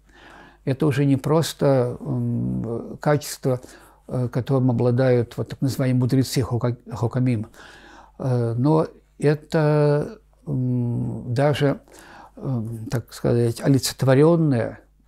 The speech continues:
м, некая личность, э, которая заявляет о себе. И вот тут, именно в таком смысле, э, этот прочитанный отрывок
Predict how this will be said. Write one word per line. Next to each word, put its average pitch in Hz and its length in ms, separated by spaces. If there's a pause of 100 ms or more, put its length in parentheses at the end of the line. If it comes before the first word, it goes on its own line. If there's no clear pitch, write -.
(280)
м, 120 500
некая 127 480
личность, - 720 (680)
э, 123 1000 (760)
которая 135 420
заявляет 131 560
о 131 60
себе. 110 380 (1600)
И 147 80
вот 131 240
тут, - 500 (1160)
именно 117 320
в - 40
таком 185 440 (280)
смысле, 131 520 (720)
э, 117 360 (140)
этот - 400
прочитанный 123 540
отрывок 139 580